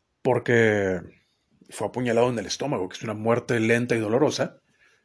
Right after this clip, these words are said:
el, el, el permitir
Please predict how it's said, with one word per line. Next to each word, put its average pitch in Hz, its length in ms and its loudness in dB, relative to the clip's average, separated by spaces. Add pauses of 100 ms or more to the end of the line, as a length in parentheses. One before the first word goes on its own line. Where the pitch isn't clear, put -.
(960)
el, 120 1300 0 (1900)
el, 131 320 6
el 127 260 2
permitir 143 720 4